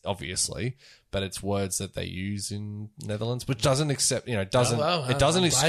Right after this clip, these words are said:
Speaker 1: excuse the
Speaker 2: said that
Speaker 1: behavior.
Speaker 2: then. I'm glad that's
Speaker 1: Doesn't
Speaker 2: said then.
Speaker 1: excuse the behavior by any stretch, which is why most people are like, "Oh, come on." And then after the game, after the race, they were like, or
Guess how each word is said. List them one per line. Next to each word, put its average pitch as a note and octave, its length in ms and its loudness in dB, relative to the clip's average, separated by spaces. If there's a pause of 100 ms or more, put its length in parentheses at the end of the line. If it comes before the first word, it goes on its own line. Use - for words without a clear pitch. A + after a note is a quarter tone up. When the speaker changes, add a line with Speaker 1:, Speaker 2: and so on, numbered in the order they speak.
(100)
Speaker 1:
excuse D3+ 120 4
the E3 60 4
Speaker 2:
said - 60 4
that C#3 60 4
Speaker 1:
behavior. C3 300 4
Speaker 2:
then. F2+ 80 -2
I'm A2 100 -10
glad A#2+ 260 -6
that's C3+ 80 -4
Speaker 1:
Doesn't B2+ 140 6
Speaker 2:
said D3 100 4
then. D3 60 4
Speaker 1:
excuse B2+ 340 2
the - 80 0
behavior G#2 340 2
by F#2+ 180 2
any G#2 180 -2
stretch, - 360 -4 (200)
which B2+ 100 -2
is D3 120 2
why C3 240 6
most G#2+ 220 2
people G2+ 260 2
are F#2 40 0
like, D2+ 200 -4
"Oh, F#2+ 100 -6
come G#2+ 200 -4
on." F2+ 140 -2
And G#2 140 -2
then A2 120 -2
after G#2+ 380 0
the G2 140 -6
game, F#2 360 -2
after G2+ 280 -2
the F#2 80 -8
race, F#2+ 420 -2
they G#2 140 -2
were F#2+ 100 0
like, F2+ 300 0
or F#2 120 -8